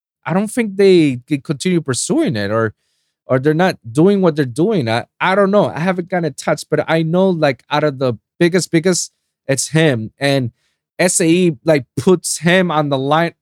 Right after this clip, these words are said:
line of, uh, alumni, so, you know, who really made it. And it's a small percentage. It's like, that's the only person that you guys actually went to. What about these other guys? That means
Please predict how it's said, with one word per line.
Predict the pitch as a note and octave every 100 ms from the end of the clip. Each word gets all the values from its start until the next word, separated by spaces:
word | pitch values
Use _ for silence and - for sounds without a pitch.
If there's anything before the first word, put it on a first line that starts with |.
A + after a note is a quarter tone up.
| _
line | C3 D3 E3
of, | D#3 C3
uh, | C3 C3
alumni, | B2 B2+ D#3+ E3+ C3+ A#2+
so, | A#2+ -
you | B2 B2+
know, | B2+ A2+
who | C#3+ C3+
really | C3 D3 C3
made | B2 D3 F#2+
it. | E2 _ _ _ _ _
And | C#3
it's | C#3
a | C3
small | - A#2+ D3 F3+
percentage. | - - F#3 G3 A2
It's | B2+ B2+
like, | C#3 B2 _ _
that's | - E3+ -
the | G3
only | F#3 E3
person | - E3+ F#3+ F3
that | E3
you | D3+
guys | D3+ F3 D3
actually | C#3 - D3
went | A#2+ B2 E3
to. | - G#3
What | G3 G3
about | F#3+ G3
these | F#3+ F#3
other | F3+ F3+
guys? | A#2+ G2+
That | C3+ D3
means | D#3+ E3+